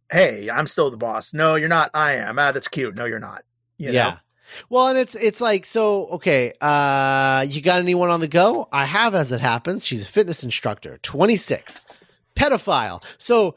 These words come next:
Speaker 2: it's like,
Speaker 1: <laughs>
Speaker 2: okay, so you, you don't have anyone, or, like, do you, do you have someone now? Uh, yes. Eh, she's a fitness instructor, twenty-six. So not only, like, so she's, she's fit,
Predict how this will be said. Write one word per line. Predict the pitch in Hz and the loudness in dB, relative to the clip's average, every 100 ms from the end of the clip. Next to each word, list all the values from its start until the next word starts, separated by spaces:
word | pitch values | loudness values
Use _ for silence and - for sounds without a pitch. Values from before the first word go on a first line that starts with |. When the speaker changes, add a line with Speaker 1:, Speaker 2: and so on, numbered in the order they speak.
| - | -4
Speaker 2:
it's | 185 196 | -4 0
like, | 208 170 180 | 0 0 -6
Speaker 1:
<laughs> | |
Speaker 2:
okay, | 175 190 165 185 _ _ _ | 0 2 2 -2 _ _ _
so | - 190 | 2 4
you, | 175 180 160 | 4 -2 -6
you | 156 175 | 0 2
don't | 233 185 | 4 2
have | 208 214 | 0 0
anyone, | 180 143 120 107 | -2 0 -2 -2
or, | 143 147 | -2 -2
like, | 147 147 - | 0 -2 0
do | 185 | -2
you, | 202 | -2
do | 147 | -2
you | 151 | 0
have | 143 156 156 | 2 2 0
someone | - 170 151 147 | -2 -2 -2 0
now? | 151 196 240 233 _ _ _ _ - | 2 0 -4 -10 _ _ _ _ -2
Uh, | 160 160 160 | 0 2 0
yes. | 208 240 139 - - _ _ - | 0 0 0 -10 -14 _ _ -2
Eh, | 156 | 0
she's | 156 190 143 | 2 0 0
a | |
fitness | - 294 220 196 - | 0 0 2 0 0
instructor, | 147 - 139 123 135 | -4 0 0 0 -4
twenty-six. | - 202 185 143 - | 0 0 0 -4 -4
So | 185 170 143 _ _ _ _ _ _ _ _ _ | 0 2 0 _ _ _ _ _ _ _ _ _
not | 165 185 214 | -8 -2 0
only, | 277 262 240 226 - | 0 0 -2 -2 -4
like, | 170 165 143 | -2 -2 0
so | 202 175 | 0 2
she's, | - 156 - - | 0 -4 -6 -8
she's | - 147 | -6 -6
fit, | - - 226 156 - - | -10 -6 0 0 0 -8